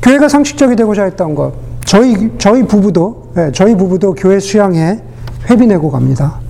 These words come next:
<laughs> 예, 저희 부부 교회 수양회, 예, 아마 교회 수양회 회비 내고 가는 목회자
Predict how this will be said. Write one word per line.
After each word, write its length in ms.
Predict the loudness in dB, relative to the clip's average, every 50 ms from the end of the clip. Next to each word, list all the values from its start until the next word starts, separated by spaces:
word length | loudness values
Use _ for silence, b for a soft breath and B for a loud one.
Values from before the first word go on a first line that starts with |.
| B B B B B B B B -4 0 0 0
<laughs> 720 | 0 0 -2 -2 -2 -4 -4 -4 -4 -6 -4 -4 -4 -2
예, 160 | 0 0 0 0 0 B B B B B B
저희 180 | 0 2 2 4
부부 160 | 4 2 2
교회 240 | 4 4 4 4 2
수양회, 480 | 2 0 -2 0 0 0 0 -2 -2 -2
예, 100 | -4 -6 B B B B B B B B B B B B B B B B -4 0 0 0 0 0 2
아마 400 | 2 2 4 4 2 0 -2 -4 -8 -6
교회 180 | 0 2 2 2
수양회 360 | 2 2 0 0 2 0 0 -2
회비 200 | -2 -2 0 0
내고 200 | 0 -2 -2 -2
가는 240 | -2 0 0 0
목회자 580 | -2 -2 -2 -2 -4 -2 0 0 0 0 -2 -4